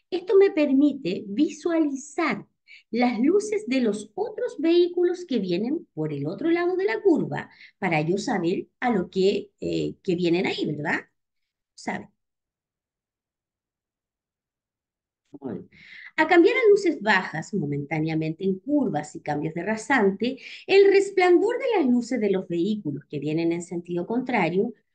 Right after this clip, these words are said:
puede ayudarte a identificar peatones u otros obstáculos en la vía. Esta práctica mejora tu seguridad y la de los demás usuarios en la vía. Muy bien,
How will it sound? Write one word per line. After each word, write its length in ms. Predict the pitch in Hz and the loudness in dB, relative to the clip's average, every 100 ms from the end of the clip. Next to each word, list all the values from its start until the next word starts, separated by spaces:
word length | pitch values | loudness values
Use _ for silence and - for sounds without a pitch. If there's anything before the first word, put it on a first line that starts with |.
| _ | _
puede 200 | 359 494 480 | 2 2 2
ayudarte 720 | 392 262 226 175 151 - - _ _ _ - | 2 2 2 0 -4 -14 -18 _ _ _ -2
a 140 | 247 | 4
identificar 840 | 330 392 440 392 339 233 214 185 - | 6 6 4 4 2 0 0 0 0
peatones 760 | 165 147 147 202 254 320 370 - | -2 -2 -2 -4 2 2 2 -4
u 140 | 262 226 | -4 -4
otros 260 | 269 - | -4 -8
obstáculos 680 | 226 - - 196 285 160 - | -10 -8 -6 -4 -2 -2 -4
en 100 | 143 | -6
la 100 | 135 | -6
vía. 320 | - _ - _ _ _ _ | -8 _ -20 _ _ _ _
Esta 380 | 180 - 226 226 | -10 -4 -4 0
práctica 560 | 302 294 294 277 302 | 0 0 -4 -2 2
mejora 580 | 311 311 - - 403 381 | 4 2 0 0 2 2
tu 120 | 302 | -2
seguridad 720 | - 196 180 165 160 196 247 _ | -4 -4 -2 -4 -2 -2 -4 _
y 140 | 294 302 | -2 0
la 160 | 294 | 0
de 120 | 254 226 | -2 -4
los 160 | 202 | -4
demás 380 | 165 160 165 165 | -4 -4 -6 -10
usuarios 520 | 165 175 208 269 294 | -10 -2 -2 -2 -4
en 100 | 302 | -4
la 120 | 302 269 | -4 -4
vía. 440 | 233 - - _ _ _ - - | -8 -10 -16 _ _ _ -20 -6
Muy 140 | 170 165 | 0 4
bien, 400 | 214 349 392 | 4 4 2